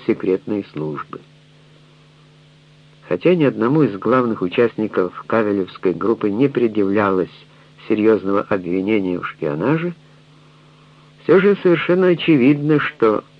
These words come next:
Кое-кто из них принимал участие в печатании и распространении пропагандистского материала. Филипп Бок, один из самых даровитых и энергичных коллег мисс Кавель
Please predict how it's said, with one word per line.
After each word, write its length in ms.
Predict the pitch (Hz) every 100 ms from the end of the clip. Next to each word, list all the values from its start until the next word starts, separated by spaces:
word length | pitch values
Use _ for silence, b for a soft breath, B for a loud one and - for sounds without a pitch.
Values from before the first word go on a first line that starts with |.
| -
Кое-кто 580 | 143 185 175 156 - 113
из 220 | 101 85
них 220 | 82 76 - - -
принимал 440 | 135 151 135 135
участие 640 | 110 - 120 - - 101
в 100 | 92 -
печатании 680 | 78 78 117 143 139 127 117
и 40 |
распространении 1080 | 98 87 - 80 - - 76 92 131 127 120 b b b - -
пропагандистского 840 | - 95 101 92 120 139 - 123
материала. 640 | 120 110 113 98 78 71 - - _ - b b b b b b b _ - _ -
Филипп 380 | 110 139 165 -
Бок, 600 | 101 127 175 - - - _ _ - _ _ _ -
один 280 | - 120 127
из 100 | 131
самых 360 | 143 135 101
даровитых 600 | 90 123 127 160 156 139 -
и 140 | 131 127
энергичных 760 | 120 113 110 151 - 107 92 -
коллег 680 | 98 95 120 - - - -
мисс 220 | 98 107 - -
Кавель 420 | 73 120 160